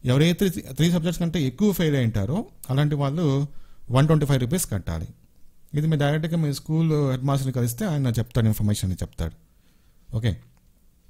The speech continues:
ఇది only supplementary exam fees మాత్రమే. Supplementary exam fees up to three subjects.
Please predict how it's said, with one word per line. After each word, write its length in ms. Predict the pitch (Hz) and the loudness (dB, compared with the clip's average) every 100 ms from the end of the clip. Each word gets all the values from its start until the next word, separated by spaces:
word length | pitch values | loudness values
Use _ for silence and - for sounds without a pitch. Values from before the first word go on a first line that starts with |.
| - - | -18 -2
ఇది 120 | 160 | 2
only 520 | 170 165 175 170 151 180 - _ _ | 4 2 2 2 2 0 -10 _ _
supplementary 520 | - 131 165 175 175 170 | -2 2 4 4 4 2
exam 300 | 127 143 139 | 2 2 2
fees 240 | 139 127 | 0 2
మాత్రమే. 460 | 117 101 101 90 80 - - | 0 0 -2 -2 -4 -10 -6
Supplementary 500 | 120 131 147 147 151 | -2 2 2 2 2
exam 320 | 127 135 135 | 2 0 0
fees 400 | 135 127 196 247 131 | 0 0 -2 -2 -2
up 180 | 123 120 | -2 0
to 100 | 180 | 0
three 180 | 165 156 151 | 2 2 2
subjects. 440 | 120 120 113 - | 2 0 0 -4